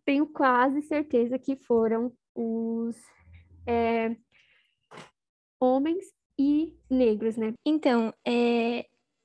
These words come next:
Speaker 2: eu não sei se vai fazer muito sentido o que eu vou falar, mas, tipo, eu acho meio bizarro, porque o tema é violências no cotidiano, né? Então, essas abo-,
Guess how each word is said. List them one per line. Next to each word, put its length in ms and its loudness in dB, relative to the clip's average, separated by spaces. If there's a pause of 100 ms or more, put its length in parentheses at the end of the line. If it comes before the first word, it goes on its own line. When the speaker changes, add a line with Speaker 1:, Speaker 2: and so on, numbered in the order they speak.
Speaker 2:
eu 100 0
não 120 2
sei 180 2
se 100 -6
vai 140 0
fazer 220 2
muito 260 2
sentido 560 -2
o 20 -4
que 100 -6
eu 60 -2
vou 120 -4
falar, 340 -2
mas, 280 0
tipo, 760 0 (640)
eu 140 -2
acho 260 -2
meio 260 2
bizarro, 800 -2
porque 880 -4 (800)
o 100 0
tema 580 2 (240)
é 280 0
violências 560 4
no 100 2
cotidiano, 680 0
né? 160 -2
Então, 760 -2 (1000)
essas 320 6
abo-, 440 8